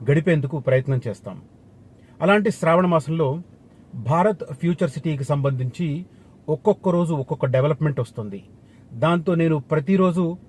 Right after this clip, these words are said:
ఫ్యూచర్ సిటీ మీద వీడియో చేయాల్సిన అవసరం ఏర్పడుతుంది. ఏదో నేను పనిగట్టుకుని ఫ్యూచర్ సిటీని ప్రమోట్ చేస్తున్నట్టుగా కాకుండా ప్రతిరోజు ఒక డెవలప్‌మెంట్ వస్తుంది. ఆ డెవలప్‌మెంట్ ఆధారంగా మాత్రమే నేను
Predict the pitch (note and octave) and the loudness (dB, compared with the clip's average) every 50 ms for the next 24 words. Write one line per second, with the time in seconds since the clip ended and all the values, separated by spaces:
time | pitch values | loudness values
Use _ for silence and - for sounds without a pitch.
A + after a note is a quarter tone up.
0 | - - - - - - D#3 E3+ C#3+ F3+ E3 C3 E3+ C#3+ C#3 D#3 D3+ C#3 C#3+ C#3 | -20 -20 -20 -12 -4 -2 -2 0 0 0 -2 -2 -4 -4 -2 -2 0 0 0 2
1 | C3+ D#3+ D3 C3 C#3 - - - - - - - - - A#2 B2 D#3+ D#3+ E3 E3+ | 4 4 4 4 2 -2 -10 -20 -20 -20 -20 -20 -18 -8 -2 0 2 2 4 2
2 | D#3 C#3+ - D3 C#3+ C#3 C#3 C#3 C3 - D#3 C#3+ C3 B2+ - - - C3 C#3+ D#3+ | 2 0 0 2 2 4 2 2 0 -2 -4 -4 -4 -4 -8 -8 -4 0 0 2
3 | D3+ - E3+ E3 D3 C#3 B2 - - A2 G2+ - G2+ G2+ G2 A2+ B2 C#3 D3 D#3 | 2 2 2 4 4 2 0 0 -4 -8 -8 -8 -10 -12 -8 -4 -2 2 2 2
4 | D3 C3+ C#3 D#3 D#3 D#3+ D#3 D3 C3+ - - - - - - - D3 D3+ F3 E3+ | 2 4 2 2 2 2 2 0 -2 -6 -16 -20 -20 -20 -2 0 2 4 6 4
5 | G3 E3 - F#3 F#3 F#3 F3+ F3+ E3+ E3 - - - - - - - D3+ D#3+ C#3+ | 4 2 2 -2 0 2 2 2 0 -2 -8 -16 -20 -20 -16 -6 -4 -2 0 0
6 | E3 C#3+ - D#3+ C3+ D3 D3 D3+ D3 C#3 C#3 - - B2 B2+ C#3 D3+ D3 C3 - | -2 -2 -2 -4 -4 -2 0 0 0 -2 -4 -4 -2 0 0 2 0 0 -2 -2
7 | - C#3+ B2+ - - C3+ B2+ B2 A#2 B2+ A#2+ B2 A2 - A#2 A#2+ A#2 A#2+ A#2+ C#3 | -4 -4 -4 -4 -4 -4 -4 -2 -2 -2 -2 -2 -2 -2 -4 -4 -4 -4 -4 -2
8 | F#3 A3+ A3+ - - - - - - - - - - - - - - - - - | -4 -4 -6 -12 -20 -20 -20 -20 -20 -20 -20 -20 -20 -20 -20 -20 -20 -20 -20 -8
9 | - - E3 E3+ - A#3+ A#3+ A#3 A3 G#3+ G3 A3 G#3+ F3 - D3+ C#3 C#3 D3+ E3 | 0 2 2 2 4 2 4 6 6 6 6 4 2 2 2 2 2 4 4 4
10 | F3 E3 F3 E3+ C#3+ D#3 C3+ - - D#3 D3+ D3+ F3+ G3 - - C#3 C#3 D3 C#3+ | 2 2 -2 -2 -2 -2 -4 -2 -4 -4 -2 -2 -4 -4 -4 -4 -2 0 0 2
11 | B2 C3 B2+ D3+ E3 D#3+ - E3+ E3 C#3 - C#3+ C#3+ C#3 D#3 D3+ C#3+ C#3+ C#3 C#3+ | 2 2 2 2 0 0 0 -2 -2 0 0 0 2 4 4 4 4 2 0 0
12 | C3+ B2+ C3+ D3 C#3 - - D#3+ D#3+ E3 D#3+ C#3 C#3+ D3+ C#3+ C3 C#3+ | 0 0 0 -2 -2 -2 -2 -2 0 0 0 0 -2 -2 -2 -4 -4